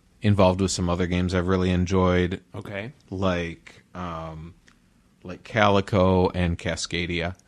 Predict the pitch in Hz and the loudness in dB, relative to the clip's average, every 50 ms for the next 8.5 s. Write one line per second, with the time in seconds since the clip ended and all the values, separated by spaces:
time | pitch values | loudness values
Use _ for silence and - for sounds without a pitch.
0 | _ _ - - 87 90 92 95 90 92 110 107 104 107 107 101 98 95 92 92 | _ _ -20 -18 -14 -12 -12 -12 -10 -10 -10 -10 -8 -2 2 2 4 4 4 2
1 | 90 92 113 110 104 - - - 113 110 107 - 120 110 101 - - - 110 110 | 0 -2 -4 -6 -10 -10 -12 -12 -10 -10 -10 -8 -6 -6 -6 -6 -8 -8 -8 -8
2 | 113 98 78 78 85 101 - - 107 101 95 92 95 95 92 90 - - 95 - | -8 -8 -10 -12 -14 -14 -8 -2 0 2 2 4 4 2 2 0 -2 -8 -10 -8
3 | - 107 92 80 - - - - - - _ _ _ - 113 110 113 - - - | -4 -6 -6 -6 -8 -14 -20 -20 -20 -20 _ _ _ -10 -6 -4 -4 -4 -2 0
4 | 120 110 110 107 104 104 101 98 98 87 - - _ _ _ _ - _ - 113 | 2 4 6 6 6 6 6 4 4 2 -2 -4 _ _ _ _ -20 _ 0 4
5 | 110 113 117 120 139 135 - - - - - 110 110 110 104 - 110 104 98 95 | 6 8 8 8 8 6 2 0 -10 -6 0 4 4 4 4 4 4 4 6 6
6 | 98 95 - - 95 - - 107 95 95 95 98 90 - - 104 98 95 95 95 | 4 4 4 2 0 0 0 2 4 4 4 4 2 2 2 4 6 6 6 4
7 | - - 95 95 95 92 92 92 92 87 87 87 - - - - - _ - - | 4 2 2 4 4 6 6 4 4 2 2 0 -2 -6 -6 -14 -20 _ -8 -6
8 | 95 95 - - 139 143 156 170 156 - | -6 -2 0 2 2 4 4 2 2 0